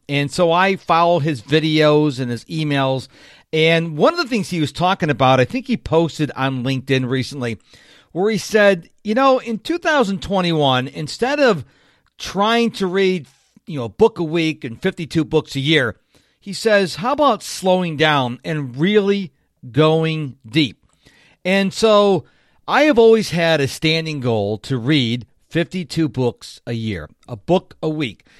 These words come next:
And I was going through the books so fast that barely anything was being retained in my brain. And when I heard Robin talk about that, I said, "Huh, that's a very interesting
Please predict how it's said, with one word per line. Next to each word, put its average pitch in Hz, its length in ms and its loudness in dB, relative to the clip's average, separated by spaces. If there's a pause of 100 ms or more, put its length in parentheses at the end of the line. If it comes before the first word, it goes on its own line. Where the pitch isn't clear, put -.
(220)
And 165 140 -2
I 254 100 2
was 285 240 2
going 180 460 2
through 254 340 0
the 269 80 4
books 190 480 -4
so - 460 0
fast 175 580 -2 (440)
that 185 460 -4
barely 233 540 2
anything 165 800 -4
was 147 340 -4
being 151 280 -8
retained 143 680 -4
in 135 100 -8
my 131 160 -4
brain. 165 460 0 (760)
And 196 140 -2
when 202 120 2
I 196 100 6
heard 254 320 0
Robin 185 380 2 (220)
talk 247 280 -2
about 147 260 0
that, 131 200 0
I 139 80 0
said, 160 260 0
"Huh, 262 340 -4 (460)
that's 254 260 -6
a 285 80 0
very 180 400 0 (100)
interesting 151 840 -2